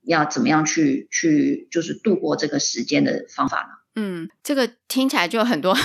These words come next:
Speaker 2: <laughs> 很需-，需要一些 strategy，需要一些策略去想说该怎么，
Speaker 1: 对。
Speaker 2: 该怎么，就是你真的你最后想要做出来的产品真的上市之前，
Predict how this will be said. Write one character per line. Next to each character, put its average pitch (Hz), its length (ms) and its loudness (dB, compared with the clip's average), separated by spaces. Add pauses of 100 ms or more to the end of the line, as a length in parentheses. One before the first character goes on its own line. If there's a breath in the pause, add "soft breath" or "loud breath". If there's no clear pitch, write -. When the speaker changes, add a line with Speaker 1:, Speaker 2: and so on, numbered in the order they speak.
(180)
Speaker 2:
<laughs> - 280 -20
很 190 320 -2
需-， - 240 -2
需 - 120 -2
要 262 120 6
一 262 60 0
些 247 240 0
strategy， 202 800 0
需 - 160 -4
要 185 180 2
一 196 180 -8
些 175 720 -2
策 185 300 0
略 175 200 2
去 151 320 -4
想 - 360 -2
说 147 440 -6 (440 soft breath)
该 170 120 0
怎 165 140 -6
么， 117 160 -8
Speaker 1:
对。 - 80 0
Speaker 2:
该 185 140 2
怎 175 100 -4
么， 135 100 -2
就 220 140 0
是 226 60 2
你 180 120 -2
真 226 240 0
的 226 140 2
你 147 180 -4
最 190 200 -2
后 214 160 0
想 135 180 -2
要 160 80 -2
做 165 240 -2
出 202 120 -4
来 151 100 0
的 143 80 -2
产 151 260 -4
品 131 220 -6
真 165 160 -2
的 151 100 -2
上 160 280 -4
市 151 240 -6
之 139 260 -6
前， - 420 -8